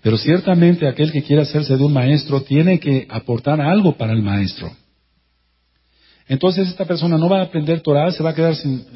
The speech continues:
sin, sin mitzvot. Y anoten esto, el peor de los mezquinos es este, porque es malvado consigo mismo. Ese es el peor de los mezquinos,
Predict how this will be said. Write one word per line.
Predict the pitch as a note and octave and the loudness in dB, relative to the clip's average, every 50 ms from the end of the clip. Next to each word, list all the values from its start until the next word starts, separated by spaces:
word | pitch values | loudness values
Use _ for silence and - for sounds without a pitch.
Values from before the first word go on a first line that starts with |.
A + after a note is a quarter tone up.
| A#2+ - - | -20 -20 -18
sin, | - - - C3+ C3 A#2+ G2+ | -16 -8 -8 -6 -6 -6 -10
sin | - - B2+ B2 | -10 -8 -8 -6
mitzvot. | B2+ B2 A#2 A#2+ C#3 D#3+ F#3 G3+ G#3 - - - - _ _ _ _ _ _ _ _ _ _ _ _ _ _ _ _ _ _ _ _ _ _ _ _ _ | -6 -6 -4 0 0 2 2 2 0 -2 -12 -18 -18 _ _ _ _ _ _ _ _ _ _ _ _ _ _ _ _ _ _ _ _ _ _ _ _ _
Y | - C#3+ D3+ D3+ D3+ D3 D3 C#3+ C#3+ C#3+ - - - _ _ _ | 0 2 4 6 6 6 4 2 0 -2 -6 -20 -20 _ _ _
anoten | - C3 D3 F3 F#3 - D#3 C#3+ C3 | -2 0 0 0 2 2 2 2 2
esto, | B2+ B2+ A#2+ - - G#2+ F#2+ - _ | 2 0 -2 -4 -8 -10 -10 -10 _
el | - A#2 A#2+ A#2+ A#2+ | -2 0 0 0 2
peor | - D3 E3+ F#3+ G#3 G#3+ G3+ | 2 4 4 4 2 2 0
de | G3 F3+ | 0 0
los | D#3+ D3+ - - | 0 -2 -2 -2
mezquinos | D3 C3 - - E3 D#3+ D3+ D3+ D#3+ G3+ A#3+ - - - - - - - _ _ _ _ _ _ _ _ _ _ _ _ _ _ _ _ _ _ _ _ _ _ _ _ _ _ _ _ _ _ _ _ _ _ _ _ _ _ _ _ _ _ _ _ _ _ | -4 -4 -2 2 2 4 4 4 2 2 0 -2 -6 -12 -14 -14 -16 -20 _ _ _ _ _ _ _ _ _ _ _ _ _ _ _ _ _ _ _ _ _ _ _ _ _ _ _ _ _ _ _ _ _ _ _ _ _ _ _ _ _ _ _ _ _ _
es | - B2 - - | -8 -8 -2 -2
este, | B2+ A2+ - - - E2+ - _ _ _ _ _ _ _ _ _ _ _ _ _ _ _ _ _ _ _ _ | -2 -2 -2 -10 -16 -18 -18 _ _ _ _ _ _ _ _ _ _ _ _ _ _ _ _ _ _ _ _
porque | - A2+ A2 - - C#3 | -4 -4 -4 2 2 2
es | C#3 C3 | 2 2
malvado | C#3 C3+ B2+ A#2+ A#2+ A#2 C3 C3 B2 A2+ A2 | 0 0 2 0 0 0 0 0 0 0 -2
consigo | - G#2 G2+ G2 - A#2 A2 G2+ F#2+ | -2 -4 -6 -4 -4 -6 -6 -6 -6
mismo. | G2 G2 F#2 F2+ - - - - _ _ | -8 -8 -8 -10 -12 -18 -20 -20 _ _
Ese | - A#2+ - F#3 | -10 -6 -6 -4
es | D#3+ C3+ | -4 -2
el | C#3 B2 A#2 | -2 -4 -4
peor | _ - C#3+ E3 E3 D3 | _ 0 2 2 2 0
de | B2+ A#2 | 0 -2
los | A2+ G#2+ G#2 G#2+ | -4 -4 -4 -6
mezquinos, | G#2 G2 - - - A2 G2+ F2 D#2+ - - - | -6 -8 -8 -6 -4 -4 -4 -4 -8 -12 -18 -20